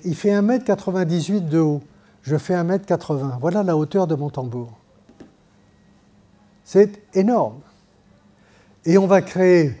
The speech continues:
j'allais dire, pour la, au jour le jour, des petits tambours qu'on appelle des mokos. En fait, moko,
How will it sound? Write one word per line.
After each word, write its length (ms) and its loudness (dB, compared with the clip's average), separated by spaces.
j'allais 300 0
dire, 260 2
pour 220 -8
la, 300 -6
au 140 -6
jour 260 -2
le 120 2
jour, 500 0
des 160 -2
petits 340 -2
tambours 520 0
qu'on 180 -4
appelle 340 0
des 140 0
mokos. 560 -2
En 80 -6
fait, 280 -2
moko, 580 0